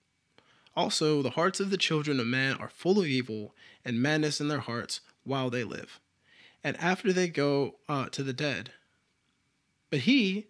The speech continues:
who is joined with all the living, uh, has hope, for a living dog is better than a dead lion. For the living know that they will die, and the dead know nothing.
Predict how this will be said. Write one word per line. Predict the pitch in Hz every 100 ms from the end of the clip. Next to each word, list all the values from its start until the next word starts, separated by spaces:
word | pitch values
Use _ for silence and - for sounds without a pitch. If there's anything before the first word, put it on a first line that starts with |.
| _
who | 160 151
is | 131
joined | 127 165 175 175 151
with | 135 139
all | - 151 202
the | 208
living, | 180 165 139 131 120 - _ - - - _ _ _
uh, | 107 151 131
has | - 160 160
hope, | - 151 123 - _ _
for | - 151
a | 139
living | 139 170 185
dog | 151 139 135 120
is | 127
better | 135 135 131
than | 123 113
a |
dead | - 120 117
lion. | 95 101 98 87 - _ _ _ _ _ _ _ _ _ _ _ _ _
For | 151
the | 139
living | 151 220 247 185
know | 139 104 78 76 _ _ _ -
that | 131 127
they | 151
will | 175 170
die, | 160 - - - _ _ _ _ _ _ _ _
and | - 131
the |
dead | 123 139 143
know | 131 127
nothing. | 113 - - -